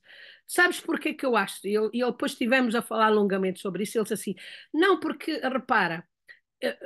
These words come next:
vocês têm aqui as coisas guardadas, não é? Elas estão visíveis para as pessoas ver. Qual é outra maneira de eu mostrar a minha cultura melhor do que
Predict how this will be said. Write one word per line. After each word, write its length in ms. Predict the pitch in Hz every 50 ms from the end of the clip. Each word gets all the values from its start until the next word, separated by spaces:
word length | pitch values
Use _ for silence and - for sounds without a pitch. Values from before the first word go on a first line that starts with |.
| - _ _ _ -
vocês 440 | 196 226 370 - - 381 403 359 -
têm 260 | - - 427 381 392
aqui 200 | 427 - - 403
as 120 | 403 - -
coisas 640 | - 254 220 180 160 156 156 156 - - - - - -
guardadas, 640 | 175 208 196 190 180 180 170 170 156 170 170 151
não 140 | 190 190 214 247
é? 120 | 277 - _ _ _ _ _ _ -
Elas 300 | 226 247 277 320 320 -
estão 440 | - - 320 302 294 302 302 294 294 -
visíveis 800 | 214 185 247 233 - - 254 262 269 214 202 190 170 165 - - _ _
para 120 | - 208 196
as 100 | - -
pessoas 360 | - - - 208 190 170 151
ver. 340 | 160 156 170 165 160 - _ - - - - - _ _ _ _ - - - - - - -
Qual 240 | - 370 370 381 392
é 100 | 415 427
outra 340 | 370 370 392 392 - 359 339
maneira 380 | 302 302 302 294 311 311 320 269
de 60 | 294
eu 60 | 294
mostrar 420 | 277 277 - - - 294 285 285 277
a 80 | 269
minha 180 | 262 262 277 269
cultura 480 | 277 - 247 233 196 - 269 262 254 240
melhor 440 | 220 214 214 220 233 247 247 254
do 240 | 247 214 208 233 226 -
que 120 | -